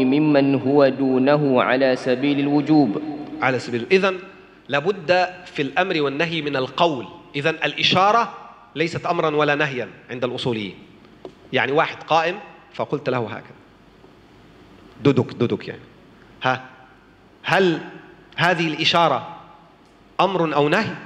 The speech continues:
Speaker 2: لا. الأمر لابد أن يكون كلاما، وهو استدعاء، آه، آه، الفعل بالقول، وكذلك النهي استدعاء الترك بالقول. نعم. آه، على،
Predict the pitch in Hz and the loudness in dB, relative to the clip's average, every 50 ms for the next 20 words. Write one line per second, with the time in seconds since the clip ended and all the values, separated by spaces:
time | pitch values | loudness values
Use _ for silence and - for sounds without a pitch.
0 | 95 104 101 - - - - - - - - - - - - - 120 117 143 165 | -14 -16 -16 -16 -18 -20 -20 -20 -20 -20 -20 -20 -20 -20 -12 -8 -4 0 0 0
1 | 185 220 220 202 165 135 131 127 143 156 147 143 147 143 143 127 123 120 - 156 | 0 0 -4 -6 -4 -2 -2 -2 -2 -4 -2 0 -2 -2 -2 -2 -4 -4 -2 -2
2 | 147 131 123 - 117 127 135 151 170 196 226 - - - - - - - - - | -2 -2 -2 0 0 2 2 4 2 0 -2 -4 -14 -20 -20 -20 -20 -20 -20 -20
3 | - - - - - 131 123 127 127 127 127 135 - - - - - - 120 104 | -20 -20 -10 -4 0 0 2 2 2 2 2 0 -2 -8 -16 -14 -12 -8 -4 0
4 | 123 110 139 143 131 135 139 139 139 - - - - - - - - - - 117 | 2 4 4 2 2 0 -4 -6 -8 -12 -20 -20 -20 -20 -20 -20 -20 -12 -6 -4
5 | 113 110 107 107 107 104 95 - 101 104 101 98 - 123 120 - 175 180 175 196 | -2 -2 -2 -2 -2 -4 -6 -6 -6 -6 -6 -4 -4 -6 -2 0 2 2 2 2
6 | 233 - - 165 202 - - 320 302 175 131 - - - - - - - - - | -2 -4 -4 -4 -4 0 0 -2 -2 -2 -8 -12 -16 -20 -20 -20 -20 -20 -20 -20
7 | - - - - - 127 - 139 139 165 175 156 - 151 131 139 151 220 - 107 | -20 -20 -10 -4 -4 -2 0 2 0 0 0 -2 -4 -6 -4 -4 -4 -4 -4 -8
8 | 98 - - - - _ _ _ _ _ - - - - 120 123 127 147 151 147 | -14 -16 -20 -20 -20 _ _ _ _ _ -20 -18 -8 -2 0 2 2 2 0 -2
9 | - - - 165 185 208 - - - - - - - - 117 135 139 127 127 117 | -4 -2 0 0 0 0 -4 -10 -16 -18 -20 -20 -18 -8 -4 -4 -2 -2 -2 -4
10 | - - 117 113 110 110 110 104 101 - - - - - - 120 123 101 90 - | -2 0 2 2 2 0 -2 -4 -6 -8 -14 -16 -12 -6 -2 0 0 0 -2 -6
11 | - - - - - - - - - - - - - - - - - - - - | -12 -20 -20 -20 -20 -20 -20 -20 -20 -20 -20 -20 -20 -20 -20 -20 -20 -8 -2 2
12 | 135 127 127 123 110 113 135 156 147 139 156 | 4 4 4 4 4 2 2 4 4 4 2